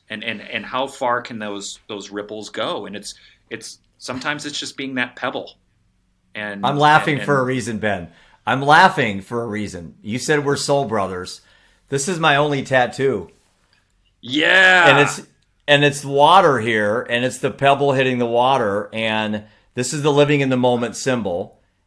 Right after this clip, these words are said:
Speaker 2: And the date here is ten four sixteen in Roman numerals. So that's the date of Seth's death. Roman numerals represents my son Roman. That's his first
Speaker 1: Roman.
Speaker 2: name.
Speaker 1: Mm-hmm.
Speaker 2: Plus,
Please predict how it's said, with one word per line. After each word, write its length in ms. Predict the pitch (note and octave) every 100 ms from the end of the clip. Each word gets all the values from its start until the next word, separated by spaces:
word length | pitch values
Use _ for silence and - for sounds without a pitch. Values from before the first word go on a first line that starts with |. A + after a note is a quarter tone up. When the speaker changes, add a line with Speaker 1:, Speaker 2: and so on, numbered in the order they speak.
| _
Speaker 2:
And 520 | A2+ A2+ A2+ A2+ A2 A2
the 180 | G#2+
date 500 | G#2 F2 C3 C#3+ D3+
here 340 | A2+ A#2 A2+ A2+
is 120 | G#2
ten 300 | - C3 C3+
four 320 | C#3 C3 B2
sixteen 640 | A#2+ C3 A#2+ - B2+ B2 A#2
in 140 | G#2
Roman 280 | A2 A2 G#2
numerals. 380 | G#2+ A2 G2+ F2
So 80 | G#2+
that's 220 | A2+ A#2
the 80 | A#2+
date 240 | A2+ A#2
of 100 | B2
Seth's 300 | - A#2+ A#2
death. 460 | G2 A#2 G#2+ G2 - - _ -
Roman 340 | A#2 D#3+ D#3+
numerals 500 | D3 D3+ D3 C3+ A#2
represents 540 | B2+ A#2+ B2 B2 A#2 B2
my 140 | A#2
son 240 | - A#2+
Roman. 340 | G#2+ A2+ A2 F#2
That's 200 | F#2+ G2
his 120 | G2+
first 220 | - G2+
Speaker 1:
Roman. 180 | A#2 G#2
Speaker 2:
name. 220 | F#2 F#2+ -
Speaker 1:
Mm-hmm. 200 | A2+ B2
Speaker 2:
Plus, 260 | C3+ D#3+